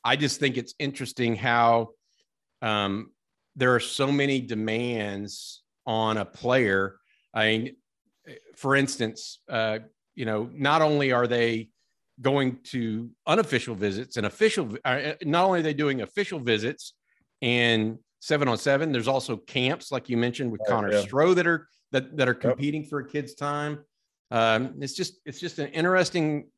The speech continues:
Speaker 1: uh, situation right now in high school football, uh, a-, as a whole. All right, Eric, uh, you have anything you wanna add before we get going here on this week's State of the Program?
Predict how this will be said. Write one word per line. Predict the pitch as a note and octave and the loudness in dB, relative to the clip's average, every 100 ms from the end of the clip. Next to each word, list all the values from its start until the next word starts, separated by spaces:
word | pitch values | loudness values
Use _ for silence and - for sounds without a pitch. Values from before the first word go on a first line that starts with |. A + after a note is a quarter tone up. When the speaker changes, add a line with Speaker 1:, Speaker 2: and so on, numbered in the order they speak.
| - | -14
Speaker 1:
uh, | A#2 F#2+ - - | -12 -12 -14 -16
situation | D#3 D3+ C#3+ C#3+ C3+ C3 A#2+ | -8 -6 -2 2 2 2 -2
right | A#2 | -2
now | A#2 A2+ | -2 -4
in | G#2 | -2
high | A2+ | -4
school | - - G#2 | -4 -8 -12
football, | - - A#2 A2+ G#2+ - _ _ _ - | -12 -6 0 2 2 -4 _ _ _ -6
uh, | G#2+ G2+ | -4 -2
a-, | G2+ A#2+ - C3 | -2 -4 -4 -4
as | A#2 | -4
a | G#2+ | -4
whole. | F#2 G2 E2+ _ _ _ | -4 -6 -6 _ _ _
All | C#3+ | 0
right, | D3 - | 2 2
Eric, | F3+ F3 F3 E3 | 4 4 4 4
uh, | C#3 | 4
you | D3+ D#3 D#3+ | 4 2 4
have | D#3 | 4
anything | D#3+ D3+ E3+ | 2 2 2
you | E3+ | 2
wanna | F3 | 2
add | E3+ E3+ D3+ | 2 2 2
before | B2+ D3 C#3+ | -4 -6 -6
we | C3+ | -4
get | D3 | -2
going | C#3+ D3 C3 | 0 2 2
here | C3 | 2
on | B2+ | 2
this | B2+ - | -2 -6
week's | C#3+ - | -8 -6
State | - C3 | -2 -2
of | |
the | A#2 | -2
Program? | - A#2+ G2 F2 | 0 0 0 -6